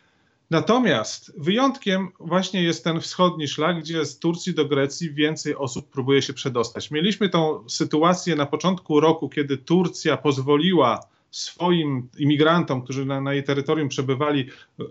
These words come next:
ruszyć na granice greckie. Grecy zablokowali,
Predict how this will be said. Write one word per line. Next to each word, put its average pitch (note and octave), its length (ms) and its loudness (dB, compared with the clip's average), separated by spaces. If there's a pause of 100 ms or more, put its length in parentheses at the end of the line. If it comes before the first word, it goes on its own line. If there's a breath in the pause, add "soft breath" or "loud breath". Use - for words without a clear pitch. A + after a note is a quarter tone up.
ruszyć D3 640 4
na C#3+ 120 2
granice D3 440 2
greckie. D3 480 2
Grecy C#3+ 680 0
zablokowali, C#3 840 -2